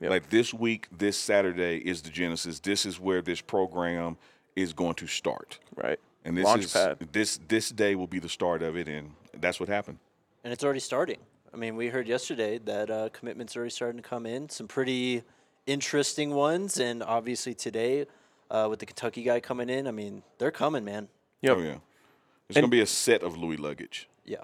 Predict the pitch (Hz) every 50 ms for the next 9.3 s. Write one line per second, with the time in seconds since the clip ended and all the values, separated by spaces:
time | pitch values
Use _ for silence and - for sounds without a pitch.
0 | - _ - 135 127 - _ _ _ _ - - - - - - 151 156 214 226
1 | - 196 160 160 156 147 143 135 127 123 127 120 117 117 - 127 120 120 120 -
2 | 147 131 127 123 117 113 117 117 113 113 107 113 113 - 120 107 - 123 113 113
3 | 110 101 101 107 - - - 180 170 156 156 - 202 165 - - 165 165 160 160
4 | - - 170 147 - - 156 160 156 - 165 147 - - - - - - - -
5 | - - 196 202 202 190 156 135 165 160 165 160 143 151 147 139 135 143 139 -
6 | - 139 135 131 - - 139 131 123 123 - - - - - _ _ - 135 -
7 | - 127 120 117 - 123 87 73 87 - - 208 147 123 110 90 82 87 107 127
8 | 90 - 78 69 - - - _ _ - _ - 156 180 175 - - 90 78 92
9 | 95 76 65 73 73